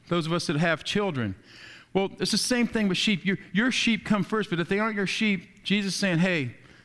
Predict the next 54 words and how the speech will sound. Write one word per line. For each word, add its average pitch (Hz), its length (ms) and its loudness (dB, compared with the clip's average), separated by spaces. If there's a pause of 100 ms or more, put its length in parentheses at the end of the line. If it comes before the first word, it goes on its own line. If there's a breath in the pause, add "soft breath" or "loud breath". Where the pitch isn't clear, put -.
that 185 160 0
guy's 190 240 0
gonna 156 160 0
bail 139 560 0
when 147 160 0
the 139 60 2
going 156 300 2
gets 143 280 -2
tough 143 400 -2
if 131 80 -2
he 139 80 0
doesn't 135 320 -2
like 131 260 -2
it." 95 140 -8 (840 loud breath)
He 269 180 8
says, 160 640 2 (260)
"I 196 480 2
lay 180 280 2
down 170 560 2
my 151 400 4
life 123 420 0 (160)
for 139 320 -2
my 123 160 2
sheep," 110 480 -2 (680 loud breath)
which 175 180 2
is, 196 140 0
is 190 160 -2 (180 loud breath)
he's 190 160 2
saying 226 240 4
here, 220 180 4
and 190 80 2
they, 190 120 0
they 175 180 -2
don't 214 320 -2
understand 214 600 2
yet 185 220 2
that - 360 -4
this 190 140 -2
is 226 80 -2
what 254 100 0
he's 226 100 0
gonna 214 140 2
be, 170 140 -4
li-, 214 240 2
literally 214 420 0
be 151 120 0
doing 196 360 2
later 180 300 0
when 180 120 2
he 180 80 4
does 202 380 0
lay 170 160 2
down 143 300 0
his 127 300 -2